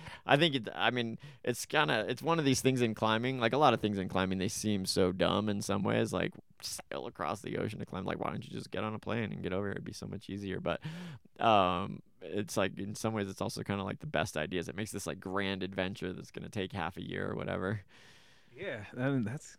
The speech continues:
Speaker 2: God, that's incredible.
Speaker 1: Yeah.
Speaker 2: Um, speaking of sport climbing,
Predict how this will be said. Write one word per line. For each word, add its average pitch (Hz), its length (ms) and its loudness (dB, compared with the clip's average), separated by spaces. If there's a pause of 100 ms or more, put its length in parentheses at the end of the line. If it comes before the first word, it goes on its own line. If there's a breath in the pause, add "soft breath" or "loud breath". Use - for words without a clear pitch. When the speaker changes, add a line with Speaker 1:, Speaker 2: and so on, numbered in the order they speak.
Speaker 2:
God, 123 300 -10
that's 123 200 0
incredible. 117 520 4 (180 loud breath)
Speaker 1:
Yeah. 78 220 0 (160)
Speaker 2:
Um, 151 240 10
speaking 262 260 8
of 254 60 10
sport 208 240 12
climbing, 147 440 8